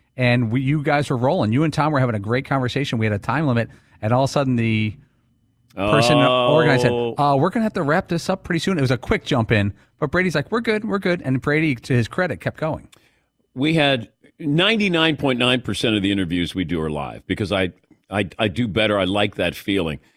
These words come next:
Speaker 2: But we did Brady because it was on his schedule. And I got, we had ten minutes. And then we got to ten minutes, like, a little bit after ten minutes. And then I ask a question, and then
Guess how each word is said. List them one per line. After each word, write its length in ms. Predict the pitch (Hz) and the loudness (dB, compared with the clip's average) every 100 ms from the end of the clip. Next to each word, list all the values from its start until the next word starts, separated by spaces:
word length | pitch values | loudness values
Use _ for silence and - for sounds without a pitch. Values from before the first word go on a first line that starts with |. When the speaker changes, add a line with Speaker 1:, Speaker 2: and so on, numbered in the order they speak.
| _ _ - | _ _ -2
Speaker 2:
But 180 | 104 117 | -2 0
we 100 | 120 | 0
did 240 | 147 151 | 0 -2
Brady 300 | 127 147 139 | 0 0 2
because 360 | 110 104 110 92 | 0 0 -2 -2
it 80 | 95 | -6
was 120 | 95 | -2
on 160 | 90 | -2
his 200 | 85 87 | 0 -2
schedule. 500 | - 90 87 73 65 _ _ - | -2 -2 -2 -4 -10 _ _ -4
And 160 | 131 127 | 0 2
I 100 | 131 | 2
got, 280 | 147 151 143 | 2 0 0
we 100 | 143 | 0
had 140 | 139 | 0
ten 220 | 127 165 147 | 0 0 0
minutes. 440 | 123 - - - _ - | -2 -4 -16 -20 _ -4
And 120 | 113 | 0
then 100 | 127 | 0
we 100 | 135 | 0
got 340 | 135 143 - | 0 0 -2
to 480 | - 147 135 127 123 _ | -4 0 0 -2 -4 _
ten 280 | - 160 156 | -2 0 0
minutes, 400 | 143 139 127 - _ - _ - | 2 0 -2 -8 _ -20 _ -4
like, 200 | 127 120 | -2 0
a 40 | |
little 240 | 139 170 151 | 0 -2 0
bit 320 | 147 147 - | -2 -2 -4
after 340 | 123 135 - 127 | -2 -2 -2 -4
ten 260 | - 127 | -2 -2
minutes. 280 | 120 120 110 _ _ _ _ - | 0 0 -4 _ _ _ _ -2
And 140 | 120 | 0
then 100 | 135 | 2
I 140 | 135 135 | 2 2
ask 300 | 143 139 - | 2 0 -4
a 60 | |
question, 600 | - 135 143 - 113 101 98 _ _ _ - | -2 0 0 0 -2 -2 -6 _ _ _ -2
and 160 | 117 113 | 0 2
then 360 | 117 117 110 | 2 0 -2